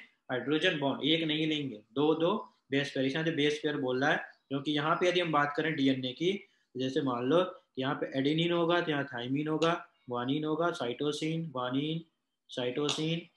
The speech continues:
adenine, thymine, इस तरह कुछ भी हो सकता है, ठीक है। तो इसे यहाँ पे बोला base पेयर से बोल रहा है, एक के दूसरे साथ जुड़ा रहेगा, ठीक है। तो ये हो गया हमारा डीएनए के बारे में कुछ,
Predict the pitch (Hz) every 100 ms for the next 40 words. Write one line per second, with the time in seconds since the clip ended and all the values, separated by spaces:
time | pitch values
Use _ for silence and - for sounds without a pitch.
0 | _ _ - 127 127 139 160 165 165 160
1 | 131 127 143 160 160 165 185 175 165 160
2 | 147 - 127 120 117 165 196 151 151 160
3 | 160 156 180 135 139 190 208 226 226 -
4 | - _ 151 147 156 156 139 123 123 135
5 | 135 147 - 147 131 139 131 165 214 -
6 | - _ _ 123 123 131 127 110 110 113
7 | 123 110 - - _ _ _ _ _ _
8 | _ _ _ 127 160 175 - - - -
9 | 170 180 175 165 170 202 147 143 147 170
10 | 180 139 120 131 135 135 131 107 -